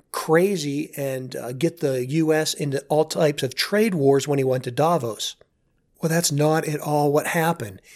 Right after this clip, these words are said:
He went there, he read from the teleprompter, and he changed his debate from being one of only America first to being one of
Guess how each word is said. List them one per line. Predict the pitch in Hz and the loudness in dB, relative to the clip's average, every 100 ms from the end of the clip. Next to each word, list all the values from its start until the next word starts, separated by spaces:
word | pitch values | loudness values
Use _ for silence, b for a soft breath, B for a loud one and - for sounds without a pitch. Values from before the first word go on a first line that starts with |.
| B B | B B
He | - 143 | -6 -2
went | 123 160 175 | 2 2 2
there, | - 160 160 160 b b | 0 2 2 -2 b b
he | - 123 | -12 -8
read | 123 139 165 | -2 0 0
from | - | -2
the | 185 | -4
teleprompter, | 185 - 147 143 - 139 139 143 143 143 _ _ _ _ | -2 -2 0 -2 -4 -4 -4 -2 -2 -4 _ _ _ _
and | 156 | -2
he | 147 151 | -2 -2
changed | - - 180 190 - | 0 2 2 2 0
his | 170 135 | 0 0
debate | 139 127 156 175 180 | -2 0 2 2 2
from | - 139 | -2 -6
being | 135 143 135 | -4 -4 -2
one | 123 143 147 | -2 0 0
of | 135 - | -2 -2
only | 147 147 139 | -2 0 0
America | 120 143 143 135 - | 0 0 2 0 -4
first | - - 208 208 160 151 - - _ | -10 -4 0 2 2 0 -4 -10 _
to | - | -4
being | 135 147 131 127 | 2 2 2 0
one | 131 143 147 147 - | 0 2 0 -2 -4
of | 131 127 127 | -2 -2 -4